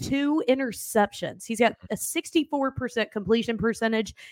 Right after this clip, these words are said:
and he adds on three hundred rushing yards as well. This is a very effective athlete. He's kind of got that mentality, like we were talking about at the beginning, super confident kid. He's got some moxie to him. Lane Kiffin just tends to find guys like that, I guess. But,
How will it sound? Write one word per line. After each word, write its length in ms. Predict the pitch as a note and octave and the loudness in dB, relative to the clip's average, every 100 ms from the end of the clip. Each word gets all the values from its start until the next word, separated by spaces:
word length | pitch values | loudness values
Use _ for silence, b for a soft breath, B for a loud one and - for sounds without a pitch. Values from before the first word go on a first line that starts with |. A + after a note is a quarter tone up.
| B - | B 0
and 80 | G#3 | 6
he 60 | |
adds 220 | G#3+ G#3 A3 | 6 8 4
on 160 | G3+ | 2
three 180 | A3 A3+ | 2 2
hundred 260 | G#3+ G3 G3 | 2 0 2
rushing 300 | G3 G3+ F#3 | 2 2 2
yards 260 | F#3 F#3 | 2 0
as 120 | E3+ | -2
well. 260 | F#3 F#3 E3+ | 4 4 4
This 160 | F#3+ F#3 | 0 -2
is 80 | G3 | 0
a 140 | G3 - | 0 2
very 360 | G#3+ A#3 C4 | 4 6 6
effective 440 | B3+ - G#3 - F#3+ | 4 2 -2 -2 2
athlete. 540 | F#3 F#3 G3+ G3 F#3+ b b _ | 4 4 0 -2 -2 b b _
He's 300 | B3 D4+ D#4 | 2 2 2
kind 260 | C#4+ C4+ | 4 4
of 100 | A#3+ | 4
got 200 | G#3+ A3 | 0 2
that 180 | A3 A3 | 2 0
mentality, 600 | G#3 G3 G#3 G3+ G3+ G3 | 0 0 2 4 2 2
like 160 | F#3+ F#3+ | 0 0
we 100 | G3+ | -2
were 100 | F#3+ | 0
talking 300 | G3 F3 G3+ | 2 2 0
about 220 | F#3 F3+ | 0 0
at 80 | F3 | 0
the 80 | F3+ | -2
beginning, 260 | F#3 F3+ | 0 0
super 520 | E3 - - A#3+ A3+ G#3 | -4 2 6 6 4 -2
confident 500 | G#3 G3 G3+ G3 - | 0 0 0 -6 -2
kid. 240 | G3+ F#3+ | 2 2
He's 160 | F3+ F3+ | 0 -2
got 180 | G3 | -2
some 200 | - F#3 | -2 -2
moxie 420 | F#3 F#3+ - - F#3 | 0 0 -2 -4 -2
to 200 | - G3 | 2 4
him. 220 | G3 F#3+ b b - | 4 0 b b 2
Lane 220 | G#3 G3 | 4 4
Kiffin 400 | - G#3 G#3 F#3 | 2 2 2 -2
just 240 | G3 - _ | -4 -6 _
tends 280 | - G#3+ G3 | -2 -2 -2
to 100 | - - | -8 2
find 320 | G3+ G3 F#3 | 4 4 4
guys 240 | F#3 F3+ F3 | 4 4 4
like 180 | E3+ | 2
that, 180 | F#3 F3+ | 4 2
I 60 | E3+ | 2
guess. 360 | F3 F3 E3 | 2 0 0
But, 240 | - G#3+ | 4 4